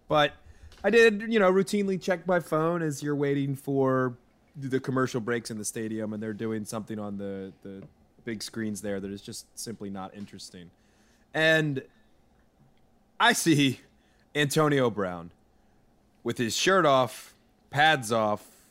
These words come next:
socks off, <laughs> I think. I don't remember. Dancing around in the back of the end zone while the game is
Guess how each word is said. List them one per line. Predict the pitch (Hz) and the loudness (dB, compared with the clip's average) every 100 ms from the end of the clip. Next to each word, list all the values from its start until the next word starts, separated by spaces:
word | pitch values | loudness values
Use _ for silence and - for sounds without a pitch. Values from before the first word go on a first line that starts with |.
| _ _ _ - | _ _ _ -10
socks | - - 123 175 - | -6 -4 -2 -4 -2
off, | - 196 208 - - | -2 -2 -4 -6 -8
<laughs> | |
I | 160 | -4
think. | 196 202 208 214 - | -4 -2 -2 -4 -8
I | 135 151 | -2 0
don't | 123 107 | 0 -2
remember. | 104 98 92 87 _ _ _ _ _ _ _ _ _ - 95 | -4 -6 -8 -10 _ _ _ _ _ _ _ _ _ -16 -8
Dancing | 92 143 190 214 202 | 2 4 4 2 4
around | 170 156 151 147 | 4 4 2 0
in | 127 117 | -2 -4
the | 110 | -4
back | 98 131 131 | 0 0 0
of | 131 | 0
the | 120 | 0
end | 110 104 | -2 -2
zone | 107 104 | -4 -4
while | 98 92 | -6 -10
the | 90 | -12
game | 110 117 120 | -8 -6 -6
is | 101 95 85 - | -8 -12 -12 -14